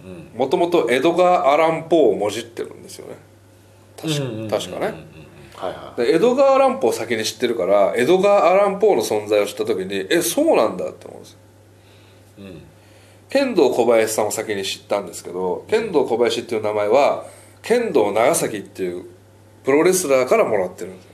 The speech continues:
Speaker 1: あー、なるほどね。
Speaker 2: あ、そんな元ネタがあったんだってびっくりすることがあるんですよ。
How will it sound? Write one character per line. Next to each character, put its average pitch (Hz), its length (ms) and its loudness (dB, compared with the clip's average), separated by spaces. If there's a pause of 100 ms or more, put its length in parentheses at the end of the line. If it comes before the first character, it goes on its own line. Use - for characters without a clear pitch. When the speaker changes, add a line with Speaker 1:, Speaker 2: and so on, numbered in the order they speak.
(240)
Speaker 1:
あ 107 60 -8
ー、 110 760 2
な 92 60 -6
る 87 60 -12
ほ 87 180 -16
ど 87 80 -8
ね。 160 60 2
Speaker 2:
あ、 156 60 0
そ 262 140 -2 (120)
ん 403 120 0
な 359 360 2 (260)
元 220 400 -2
ネ 320 120 2
タ 294 120 4
が 294 120 4
あ 285 100 0
っ 285 40 -10
た 202 140 2
ん - 60 -4
だ 107 160 4
っ - 140 -8
て 98 100 -14
び 107 120 -8
っ - 40 -12
く 127 80 -6
り 104 80 -2
す - 120 -8
る 92 60 -4
こ 98 60 -8
と 95 80 -8
が 85 120 -2
あ 98 40 0
る 95 80 -4
ん 90 60 -12
で - 60 -20
す - 80 -20
よ。 - 80 -20